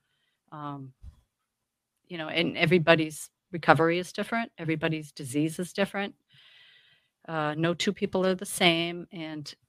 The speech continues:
y-, you, you learn so much about, I, I, every meeting I go to, I, I'm learning something, and I'm,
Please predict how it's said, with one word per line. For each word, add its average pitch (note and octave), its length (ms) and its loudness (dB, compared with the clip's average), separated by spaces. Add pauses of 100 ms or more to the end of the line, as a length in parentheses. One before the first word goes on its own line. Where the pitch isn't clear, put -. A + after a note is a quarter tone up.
(180)
y-, - 80 -18 (300)
you, E3 280 2
you D#3+ 220 -4
learn F3+ 220 0
so F3 220 -2
much F3 260 2
about, E3 380 2 (580)
I, F3+ 240 6
I, F3+ 100 2 (120)
every G3 320 4
meeting F#3+ 320 6
I D#3+ 100 6
go E3 200 6
to, D#3 240 -2
I, D#3+ 180 0 (160)
I'm D#3 300 2
learning D3+ 340 -2
something, - 500 -12 (380)
and E3 100 -6
I'm, D#3 340 -6